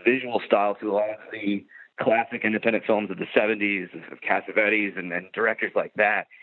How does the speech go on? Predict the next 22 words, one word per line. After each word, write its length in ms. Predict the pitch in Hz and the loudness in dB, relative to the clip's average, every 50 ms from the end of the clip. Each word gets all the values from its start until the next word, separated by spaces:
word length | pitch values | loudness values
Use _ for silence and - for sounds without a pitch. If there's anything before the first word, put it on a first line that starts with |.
| - _ _ - | -20 _ _ 0
And 240 | 117 120 123 131 - | 2 2 2 0 -2
just 160 | 131 160 165 - - | -4 -4 -4 -4 -8
the 80 | 175 | -6
way 200 | 170 175 170 156 - - | -4 -4 -6 -6 -8 -10
she 60 | 151 | -8
uses, 260 | 151 139 143 131 110 | -6 -6 -6 -4 -4
like, 180 | 110 95 87 87 90 - - | -4 -4 -4 -8 -12 -8 -4
zoom 220 | 143 160 160 156 | -4 -2 -2 -2
lenses 720 | 147 147 143 151 147 139 139 143 143 143 139 139 135 131 127 | -2 0 0 0 -2 -2 0 0 0 2 0 0 -2 -4 -6
and 100 | - 98 | -6 -2
a 60 | 95 | 2
lot 160 | 104 117 113 | 2 2 2
of 60 | 110 | 0
the 80 | - - | -4 -6
colors 420 | - - 135 120 120 127 120 110 - | -2 0 0 2 2 0 -2 -4 -6
and 120 | 110 98 | -4 -2
everything, 320 | 101 92 95 92 - 95 92 | 0 0 0 0 2 0 2
it 60 | 104 | 2
has 120 | 123 123 - | 2 0 -2
a 120 | 117 113 117 | -6 -8 -6
really 240 | 120 127 131 127 - - | -2 0 2 2 0 0
classic 540 | - - - 101 104 107 - - 104 - | -2 0 0 0 0 0 -2 -4 -6 -6